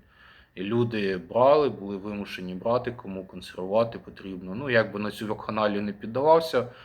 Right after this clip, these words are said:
бо ми, відверто кажучи, не дуже там консервуємо щось. Пам'ятаю, що взяли там, коли трохи ціна впала до тридцяти гривень, де, здається, з Румунії тоді навезли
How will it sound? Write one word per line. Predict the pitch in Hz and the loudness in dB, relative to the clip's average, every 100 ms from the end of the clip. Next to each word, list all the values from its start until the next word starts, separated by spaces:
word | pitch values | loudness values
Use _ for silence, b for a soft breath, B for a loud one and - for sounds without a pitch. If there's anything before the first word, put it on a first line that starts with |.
| B B - | B B -14
бо | |
ми, | 104 110 | -8 -4
відверто | 95 104 - | -2 -4 -4
кажучи, | 101 104 98 - | 0 0 0 -2
не | 101 | -4
дуже | 98 101 92 | -4 -6 -6
там | 92 90 | -10 -14
консервуємо | - 98 - 113 135 151 135 120 | -12 -10 -6 -4 0 0 0 -2
щось. | 120 107 98 - - _ _ _ _ - - _ - | -2 -2 -2 -6 -18 _ _ _ _ -20 -20 _ -2
Пам'ятаю, | 131 139 156 139 | 2 6 10 10
що | - 127 | 8 -2
взяли | 120 113 95 | 4 4 4
там, | 92 90 90 B B B B | -4 -8 -8 B B B B
коли | - 110 | -10 -6
трохи | 104 104 104 | -4 -6 -6
ціна | 104 - 110 104 | -6 -2 0 2
впала | 92 - - 101 98 95 87 - | 0 -2 0 4 4 4 -2 -6
до | 92 90 87 | -4 -4 -4
тридцяти | - 104 - - 143 156 | -6 -8 -8 -6 0 0
гривень, | 131 120 101 | 2 0 0
де, | 92 | -4
здається, | 92 104 107 - 98 | -6 -2 -2 -4 -4
з | |
Румунії | 107 120 120 107 98 | -2 0 2 0 -2
тоді | 92 87 95 | -6 -8 -6
навезли | 95 101 98 92 95 | -4 0 -2 -2 -6